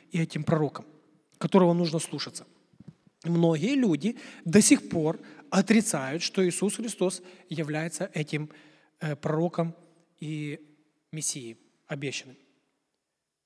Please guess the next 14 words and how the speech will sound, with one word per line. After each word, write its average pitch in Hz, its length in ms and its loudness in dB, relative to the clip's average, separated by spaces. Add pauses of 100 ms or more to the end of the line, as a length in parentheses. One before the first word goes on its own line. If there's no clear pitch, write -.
(320)
Вот 220 180 0
посмотрите 240 540 2
ещё 254 200 0
раз 220 180 -2
на 196 100 -2
эти 196 160 -4
глаголы, 175 420 0
которые 170 380 -2
Бог 151 300 0
делает. 135 400 -8 (400)
Бог 185 440 6
избирает, 156 760 0 (560)
Бог 180 420 6
очищает 165 840 -4